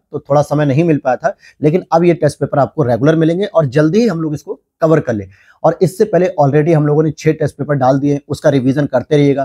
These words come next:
पीडीएफ़ भी मैं उसकी Telegram पे डाल देता हूँ, तो Telegram को आप फॉलो कर लीजिएगा, लिंक डिस्क्रिप्शन बॉक्स में दिया गया है।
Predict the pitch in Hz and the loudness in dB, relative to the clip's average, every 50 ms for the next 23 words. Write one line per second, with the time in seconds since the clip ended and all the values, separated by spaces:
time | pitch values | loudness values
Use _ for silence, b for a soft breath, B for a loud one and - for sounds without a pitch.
0 | - _ - 147 151 151 170 180 156 135 147 156 151 151 147 143 - - 135 - | -6 _ 0 2 2 4 4 2 2 0 0 0 0 0 -2 -2 -4 -8 -6 -4
1 | 127 120 117 120 123 120 117 - 143 139 117 104 95 98 - - 95 95 - B | -4 -4 -4 -4 -8 -8 -8 -4 -2 -2 -2 -2 -4 -8 -16 -20 -20 -20 -20 B
2 | B B B B B _ - 147 151 - 147 147 151 151 156 165 175 175 185 165 | B B B B B _ -4 -2 0 2 2 4 4 4 2 2 0 0 2 2
3 | 156 - - 139 139 156 165 165 170 160 170 165 160 175 190 190 151 143 156 156 | 2 2 0 0 0 2 2 0 0 0 0 0 0 0 0 0 0 0 0 -2
4 | 147 143 - - - 139 - 151 147 135 131 127 - 175 180 147 123 120 113 104 | -4 -10 -16 -16 -16 -12 -8 -4 -2 -2 -2 -2 -4 -8 -10 -6 -4 -4 -4 -4
5 | 101 95 92 | -6 -12 -18